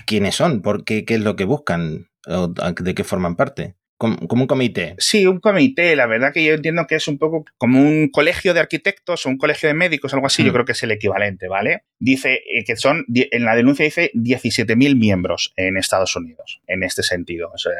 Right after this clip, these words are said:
Speaker 2: un sistema de colegiados. Yo, yo creo que es la, la opción más natural de, de adaptarlo, de traducirlo.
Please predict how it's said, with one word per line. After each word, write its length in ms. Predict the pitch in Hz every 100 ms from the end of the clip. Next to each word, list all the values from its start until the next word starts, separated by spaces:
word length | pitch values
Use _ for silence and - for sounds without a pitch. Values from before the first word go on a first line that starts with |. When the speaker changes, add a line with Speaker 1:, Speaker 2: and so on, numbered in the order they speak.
| 90
Speaker 2:
un 160 | 92 90
sistema 340 | 92 - 95
de 120 | 92
colegiados. 680 | 85 87 87 87 85 78 - 82
Yo, 420 | 85 85 82 69 92
yo 140 | 92
creo 120 | 95
que 100 | 92
es 100 | 92
la, 260 | 95 87 85 _ _ _
la 160 | - 101
opción 460 | 104 - 110 107 101
más 520 | 98 92 90 - -
natural 500 | 98 92 95 98 87
de, 360 | 90 90 85 87
de 60 |
adaptarlo, 520 | 87 85 - 101 95 90
de 140 | 90
traducirlo. 540 | 90 87 - 85 82